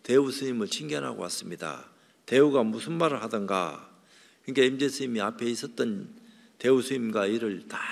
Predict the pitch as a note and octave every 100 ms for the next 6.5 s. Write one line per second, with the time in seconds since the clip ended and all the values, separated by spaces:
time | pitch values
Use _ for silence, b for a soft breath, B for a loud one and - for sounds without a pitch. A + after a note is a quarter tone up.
0 | B2+ A#2 G#2+ F#2+ G2+ - F#2 - _ b
1 | b b - C#3 A#2 C#3 D#3 D#3+ G#2+ B2
2 | G2+ B B B B B A2+ A#2+ F3+ F#3+
3 | F3+ E3+ C#3 C#3 C#3+ B2 A#2+ C#3 C3 A#2+
4 | A#2 A#2+ A2 A2+ F2+ C#3+ C#3+ C3+ A#2+ G#2+
5 | - A2 B2+ D3+ A#2+ F#3+ F3+ D3+ C3 -
6 | - - - - -